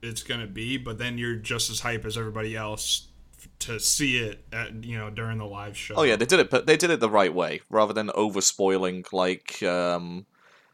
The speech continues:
Speaker 2: they did with the Airbender Battle Pass. They sort of showed us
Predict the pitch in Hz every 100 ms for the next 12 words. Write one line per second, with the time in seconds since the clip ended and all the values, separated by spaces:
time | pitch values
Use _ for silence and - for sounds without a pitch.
0 | _ _ _ _ 101 98 92 95 95 92
1 | 101 95 92 92 - - 95 92 92 90
2 | 90 90 90 87 - - - 98 101 120
3 | 123 117 123 127 139 143 - - - 95
4 | 95 - 98 92 - _ - - 101 92
5 | 87 -